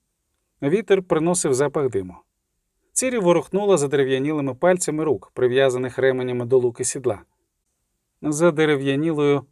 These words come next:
вона була уся. Сідниці боліли нестерпно. Докучав повний сечовий міхур. У сідлі була вона від світанку.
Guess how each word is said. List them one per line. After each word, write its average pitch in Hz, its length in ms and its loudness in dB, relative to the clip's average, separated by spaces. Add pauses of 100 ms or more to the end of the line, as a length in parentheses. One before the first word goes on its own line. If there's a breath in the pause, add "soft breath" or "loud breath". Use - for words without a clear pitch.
вона 131 280 -4
була 127 200 2
уся. 117 300 -6 (600)
Сідниці 160 640 0
боліли 147 480 2
нестерпно. 107 580 -6 (400 soft breath)
Докучав 147 600 0
повний 151 460 0
сечовий 127 500 0
міхур. 143 400 -2 (600)
У 160 100 -4
сідлі 208 320 2
була 208 220 4
вона 185 240 2
від 175 120 -4
світанку. 110 640 -8